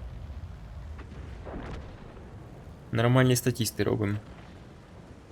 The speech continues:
С Т Р В шка. Ну,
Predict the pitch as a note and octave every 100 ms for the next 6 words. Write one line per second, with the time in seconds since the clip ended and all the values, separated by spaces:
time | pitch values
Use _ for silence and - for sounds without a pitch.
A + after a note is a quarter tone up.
0 | - - - - - - - - - _
1 | _ _ _ _ _ _ _ _ - B2+
2 | - B2+ A#2+ G#2+ G2+ - G#2+ A#2 C#3+